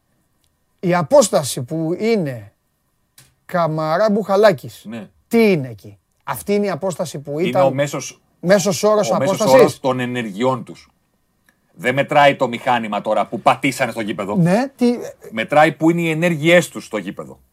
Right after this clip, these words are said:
Speaker 1: Α.
Speaker 2: Μετράει όλες τις ενέργειες
Speaker 1: Α,
Speaker 2: τους.
Speaker 1: stop, stop. Δηλαδή, ο Καμαρά, οι ενέργειές του οι περισσότερες ήταν εκεί, αλλά δεν σημαίνει ότι ο Μπουχαλάκης ήταν εκεί που ήταν. Δηλαδή, ο Μπουχαλάκης ήταν, μπορούσε να ήταν διαγώνια πιο μπροστά.
Speaker 2: Ο μέσος,
Speaker 1: Άσχε-, και όταν
Speaker 2: ο
Speaker 1: ήταν ο
Speaker 2: μέσος
Speaker 1: Μπουχαλάκης
Speaker 2: όρος της
Speaker 1: εκεί.
Speaker 2: κίνησής του, ρε
Speaker 1: Οκ,
Speaker 2: παιδί.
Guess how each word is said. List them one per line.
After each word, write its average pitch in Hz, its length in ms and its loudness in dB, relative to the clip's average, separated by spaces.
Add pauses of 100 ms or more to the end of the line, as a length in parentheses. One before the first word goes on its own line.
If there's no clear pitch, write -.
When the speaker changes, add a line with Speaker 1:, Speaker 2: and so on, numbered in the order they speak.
(160)
Speaker 1:
Α. 226 80 -8
Speaker 2:
Μετράει 160 360 4
όλες 170 280 8
τις - 100 -6
ενέργειες 151 280 0 (220)
Speaker 1:
Α, 156 60 10
Speaker 2:
τους. - 180 2
Speaker 1:
stop, 202 60 6
stop. 170 140 4
Δηλαδή, 185 520 2
ο 160 80 -6
Καμαρά, 180 540 0 (160)
οι 165 140 -2
ενέργειές 202 520 2
του 208 60 -2
οι 185 40 2
περισσότερες 185 420 -4
ήταν 190 140 -2
εκεί, 170 420 0 (300)
αλλά 196 240 2
δεν 277 100 2
σημαίνει 262 280 0
ότι 196 100 4
ο 196 40 8
Μπουχαλάκης 175 440 2
ήταν 165 140 -6
εκεί 147 160 -8
που 151 100 -6
ήταν. 170 340 -4 (1300)
Δηλαδή, 196 220 4
ο 247 40 6
Μπουχαλάκης 208 500 2
ήταν, 277 180 0 (260)
μπορούσε 240 300 0
να 226 100 -2
ήταν 226 180 -4
διαγώνια 202 460 0
πιο 285 180 0
μπροστά. 147 520 -2 (500)
Speaker 2:
Ο - 120 -8
μέσος, 311 160 6
Speaker 1:
Άσχε-, 202 260 0
και - 80 -4
όταν - 140 0
Speaker 2:
ο 269 40 -2
Speaker 1:
ήταν 277 160 2
ο 254 40 0
Speaker 2:
μέσος 220 120 2
Speaker 1:
Μπουχαλάκης 220 200 6
Speaker 2:
όρος 240 120 4
της - 100 -6
Speaker 1:
εκεί. 190 80 0
Speaker 2:
κίνησής 175 340 -4
του, - 80 -14
ρε 190 80 -8
Speaker 1:
Οκ, 180 200 -2
Speaker 2:
παιδί. 185 140 2